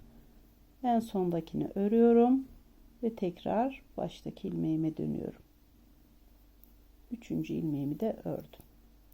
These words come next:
Yine aynı şekilde ortadaki ilmeğimi önce alıyorum.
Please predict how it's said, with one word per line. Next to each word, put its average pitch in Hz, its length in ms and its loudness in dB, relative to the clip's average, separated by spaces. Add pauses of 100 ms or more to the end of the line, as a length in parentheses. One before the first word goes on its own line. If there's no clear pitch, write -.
(2000)
Yine 208 240 0
aynı 156 240 -2
şekilde 202 840 -2 (1300)
ortadaki 180 640 -6
ilmeğimi 180 680 2 (760)
önce 175 360 0
alıyorum. 180 680 2